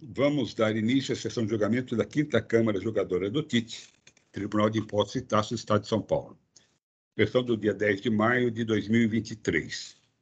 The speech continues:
Iniciando a pauta, vamos analisar, é, o processo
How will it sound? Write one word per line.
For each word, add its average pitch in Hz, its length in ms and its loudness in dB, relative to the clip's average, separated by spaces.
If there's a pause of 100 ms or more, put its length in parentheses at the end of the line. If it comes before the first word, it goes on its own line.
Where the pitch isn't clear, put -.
(2250)
Iniciando 117 440 2
a - 20 -4
pauta, 113 520 2 (160)
vamos 151 320 -2
analisar, 110 720 0 (840)
é, 98 640 0 (440)
o 117 80 2
processo 104 960 0